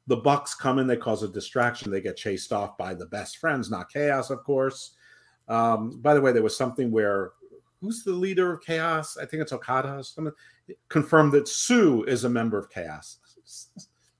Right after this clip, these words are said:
I mean, I mean, I mean, just, uh, someone talked to me about the, the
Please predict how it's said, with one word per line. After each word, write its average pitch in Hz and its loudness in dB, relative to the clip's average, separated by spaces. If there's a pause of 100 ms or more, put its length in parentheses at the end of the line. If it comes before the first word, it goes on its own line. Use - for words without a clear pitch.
(720)
I 220 -10
mean, 175 -12 (580)
I 170 -2
mean, 180 -4 (340)
I 165 -2
mean, 165 -4
just, - -6
uh, 165 -4
someone 196 0
talked 170 -4
to 160 -2
me 147 4
about 127 4
the, 120 4
the 117 0